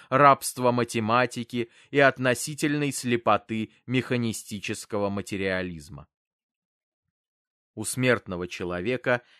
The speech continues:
есть духовное ядро. Разум есть система личностной энергии, существующей вокруг божественного духовного ядра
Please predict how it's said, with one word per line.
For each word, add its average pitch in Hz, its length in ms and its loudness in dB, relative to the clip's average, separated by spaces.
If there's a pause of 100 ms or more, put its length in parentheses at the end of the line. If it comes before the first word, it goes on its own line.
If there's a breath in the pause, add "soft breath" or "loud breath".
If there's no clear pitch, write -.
(120)
есть 120 480 -2
духовное 104 800 -2
ядро. 92 600 -6 (840)
Разум 135 680 4 (300 soft breath)
есть 156 400 2
система 160 680 0
личностной 139 840 -2
энергии, 123 800 0 (240 soft breath)
существующей 147 1200 0
вокруг 139 520 0
божественного 131 1000 2
духовного 104 680 0
ядра 95 540 2